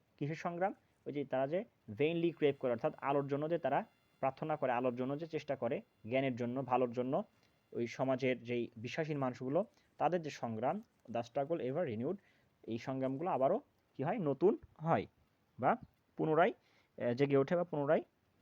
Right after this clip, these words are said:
পুনরাবৃত্তি হয়। আচ্ছা, of the poor result of all, সব কিছুর, আহ, যেই খারাপ ফলাফল, সব কিছুর, অর্থাৎ তারা যে এত স্ট্রাগল করে, ঠিক আছে? আলোর জন্য তারা এত প্রার্থনা করে, এত চেষ্টা করে, কারা?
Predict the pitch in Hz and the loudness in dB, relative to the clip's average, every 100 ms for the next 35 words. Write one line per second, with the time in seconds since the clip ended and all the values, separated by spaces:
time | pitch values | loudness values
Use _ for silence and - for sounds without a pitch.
0 | _ 160 151 131 135 185 294 _ - 113 | _ 2 4 4 2 0 -4 _ -12 -4
1 | 101 92 _ _ _ _ _ - - - | -4 -6 _ _ _ _ _ -18 -16 -16
2 | _ _ - 147 156 175 - 214 202 127 | _ _ -4 -2 2 2 4 2 6 6
3 | 123 120 113 135 170 339 - - 160 190 | 6 4 2 4 4 2 -2 0 0 -2
4 | - 185 202 - _ _ _ - 120 127 | 0 0 0 -4 _ _ _ -6 0 2
5 | 120 - _ - 113 127 127 120 - - | 0 -4 _ -20 -8 -2 -2 -2 -6 2
6 | 160 170 - 113 104 92 - - 139 165 | 4 6 4 2 0 -8 -8 -6 -4 -2
7 | 160 214 _ _ 123 135 135 - 156 160 | 2 0 _ _ -2 2 2 2 4 2
8 | 151 147 - 151 151 135 104 98 131 147 | 0 -2 4 6 6 4 0 -2 -2 -2
9 | 160 131 127 127 143 135 151 143 147 131 | 2 4 4 2 2 4 4 2 -2 -4
10 | - 139 135 123 117 117 165 - _ - | -2 -2 0 0 0 0 -2 -4 _ -2
11 | 156 147 - 104 107 160 117 | 0 0 -2 -4 2 4 4